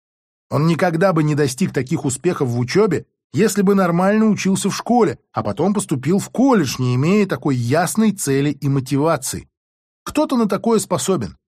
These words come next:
но для моего друга стимулом стали именно ошибки, которые он допустил раньше. Иногда мы не способны учиться ни на чём, кроме ошибок. Главное — понять, в чём именно они заключаются, и тогда они приведут нас к успеху,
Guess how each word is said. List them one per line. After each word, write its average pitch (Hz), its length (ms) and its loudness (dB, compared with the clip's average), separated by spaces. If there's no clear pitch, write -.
но 160 120 0
для 185 120 2
моего 220 300 4
друга 220 340 2
стимулом 220 520 2
стали 202 320 0
именно 226 720 0
ошибки, 208 680 -2
которые 170 400 -2
он 160 300 -2
допустил 143 560 -4
раньше. 127 400 -2
Иногда 143 320 -2
мы 214 120 4
не 190 100 2
способны 190 480 0
учиться 170 500 -2
ни 151 300 0
на 156 200 -2
чём, 202 440 -2
кроме 147 440 -2
ошибок. 110 460 -6
Главное — 180 720 2
понять, 196 400 0
в - 80 -12
чём 247 280 0
именно 220 340 2
они 202 180 2
заключаются, 131 720 -4
и 139 100 -2
тогда 127 420 0
они 127 180 -2
приведут 139 400 -2
нас 143 160 -2
к - 80 -10
успеху, 226 520 0